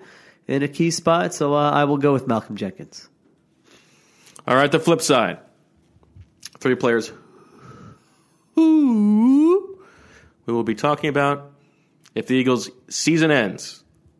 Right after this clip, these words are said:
Speaker 2: on Sunday evening.
Speaker 1: Okay.
Speaker 2: You can go first this time.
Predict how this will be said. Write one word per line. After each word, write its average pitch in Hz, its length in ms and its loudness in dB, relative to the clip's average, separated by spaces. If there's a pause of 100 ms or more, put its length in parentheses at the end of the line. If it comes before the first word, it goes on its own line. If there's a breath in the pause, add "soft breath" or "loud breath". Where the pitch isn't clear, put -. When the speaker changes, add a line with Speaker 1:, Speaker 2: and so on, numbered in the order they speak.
(400)
Speaker 2:
on 101 160 -8
Sunday 101 320 -6
evening. - 240 -12 (300)
Speaker 1:
Okay. 123 260 -12
Speaker 2:
You 107 120 -6
can 107 80 -10
go 98 100 -8
first 87 260 -12
this - 120 -18
time. - 180 -18